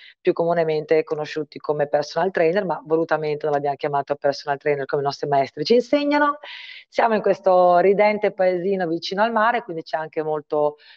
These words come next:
turismo, turismo locale che comporterebbe il, eh, d'estate io non, non m'alleno, quindi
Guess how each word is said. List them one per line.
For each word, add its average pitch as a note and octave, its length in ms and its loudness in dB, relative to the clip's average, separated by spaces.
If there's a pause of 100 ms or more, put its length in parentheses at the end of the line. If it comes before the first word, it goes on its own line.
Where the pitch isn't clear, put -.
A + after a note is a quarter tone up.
(120)
turismo, G3 460 2
turismo E3 360 -2
locale E3 720 2
che E3+ 400 -2
comporterebbe E3 1200 0 (340)
il, E3+ 340 0
eh, D#3 440 0
d'estate D#3+ 600 -2
io D3+ 240 -2
non, D3+ 300 -8
non D3 320 -6
m'alleno, A3+ 580 2
quindi D3+ 320 -4